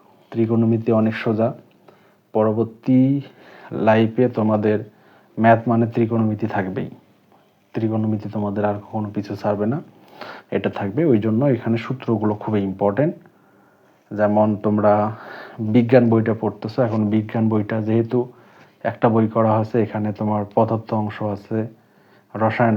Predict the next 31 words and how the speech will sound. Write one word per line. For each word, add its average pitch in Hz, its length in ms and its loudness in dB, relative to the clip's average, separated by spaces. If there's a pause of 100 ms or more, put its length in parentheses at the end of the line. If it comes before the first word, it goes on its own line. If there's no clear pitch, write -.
অঙ্ক, 98 140 -8 (100)
আহ, 104 540 0 (220)
অংশটা 113 340 0 (100)
আছে, - 180 -4 (880)
যেটাকে 104 340 0
আমরা 104 200 2
ফিজিক্স, 107 320 -2
কেমিস্ট্রি 104 460 -2
বলি 101 220 -2 (300)
বা 107 160 2
বায়োলজি 107 460 2 (100)
আছে, - 180 -4 (760)
এইগুলোতে 123 380 6 (120)
যেমন 113 180 4 (100)
সূত্রগুলো 113 500 -2 (100)
লাগে, 107 220 2 (720)
এখানে 110 220 0 (140)
ঠিক 113 120 2 (100)
তেমনই 107 360 -2
সূত্রগুলো 104 440 -4 (100)
খুবই 107 180 -4 (100)
ইম্পর্টেন্ট। 98 420 -6
ওখানে 101 220 -2 (720)
তোমার 104 200 -2 (100)
গতির 110 260 -2 (100)
সূত্রগুলো 104 480 -4 (100)
আছে, - 160 -10 (120)
কাজ 107 200 0
ক্ষমতার 110 400 -4
সূত্র 101 220 -6 (140)
আছে, - 160 -8